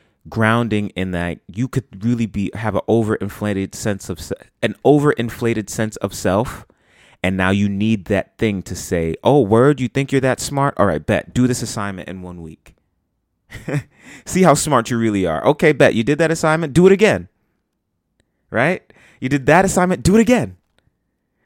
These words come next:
Okay. Oh, you did that assignment? All right, bet. Midterms. Right? You think you're so fucking smart, right? Midterms now.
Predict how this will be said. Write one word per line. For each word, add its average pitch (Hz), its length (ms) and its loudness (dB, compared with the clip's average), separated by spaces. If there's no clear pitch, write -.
Okay. 156 400 4
Oh, 160 140 8
you 151 140 2
did 160 160 4
that 165 160 6
assignment? 190 340 2
All 175 60 8
right, 175 160 6
bet. 190 220 4
Midterms. 127 800 2
Right? 160 200 -4
You 151 80 -8
think 175 180 -4
you're 170 60 -8
so 175 120 -4
fucking 180 340 -4
smart, 185 320 2
right? 135 260 2
Midterms 107 500 2
now. 80 300 -6